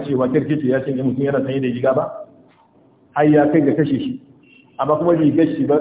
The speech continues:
ba ta da huda ko kusurwa ko ɗaya. Kun gane?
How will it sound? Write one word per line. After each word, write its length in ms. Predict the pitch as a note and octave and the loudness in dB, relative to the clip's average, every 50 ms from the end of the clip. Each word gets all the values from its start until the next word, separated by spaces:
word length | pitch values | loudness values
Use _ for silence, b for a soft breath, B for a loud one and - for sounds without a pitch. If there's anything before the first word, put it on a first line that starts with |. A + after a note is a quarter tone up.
| C#3+ C#3+ | 0 0
ba 80 | D3 D3 | 0 -2
ta 100 | - C3+ | 0 -2
da 80 | C3+ | -4
huda 300 | A#2+ - D3+ C#3+ C#3 B2 | -2 -2 0 0 2 0
ko 100 | - C#3 | 0 0
kusurwa 340 | C#3+ C#3+ C3+ - C#3+ C#3 C3+ | -2 -4 -6 -4 -4 -4 -2
ko 120 | C3+ C#3 C3+ | -2 -4 -2
ɗaya. 180 | B2+ B2+ A#2+ - - - - _ _ _ _ _ _ _ _ _ _ _ _ _ _ _ _ _ _ _ _ _ _ _ _ _ _ _ _ _ _ _ _ _ - - - - _ _ _ - D#4 - | -2 -2 -2 -4 -6 -12 -16 _ _ _ _ _ _ _ _ _ _ _ _ _ _ _ _ _ _ _ _ _ _ _ _ _ _ _ _ _ _ _ _ _ -20 -20 -20 -20 _ _ _ -20 -12 -8
Kun 100 | D3+ D#3+ | -4 0
gane? 220 | E3+ F#3+ G3+ F#3 | 2 2 2 2